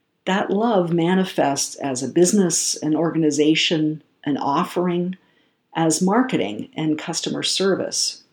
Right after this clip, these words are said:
as leadership. And in case you're wondering about all this love stuff in the context of business, one of my guests on the podcast, well-known executive coach Steve Farber, said,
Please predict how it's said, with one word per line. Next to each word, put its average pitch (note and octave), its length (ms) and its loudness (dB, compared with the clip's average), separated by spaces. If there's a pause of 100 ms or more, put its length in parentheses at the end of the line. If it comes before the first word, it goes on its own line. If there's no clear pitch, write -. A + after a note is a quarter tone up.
as D3 240 -6
leadership. D3+ 720 2 (960)
And G3 400 4
in F#3+ 180 2
case E4 260 2
you're G3 100 6
wondering F#3 400 4
about D3 200 2
all D#3+ 200 2
this D3+ 260 2
love F#3 260 2
stuff - 400 -2
in C3 60 -2
the C#3 80 -2
context D#3 600 -4
of C3 140 -6
business, C#3 720 0
one F3+ 180 -4
of A3 60 -4
my A3 180 -2
guests C#3 340 0
on C#3 120 -2
the C3 80 -2
podcast, C3+ 840 -4
well-known D3 600 0
executive D3 680 -4
coach - 520 -2
Steve D3 360 0
Farber, D#3+ 720 -2
said, C3+ 520 0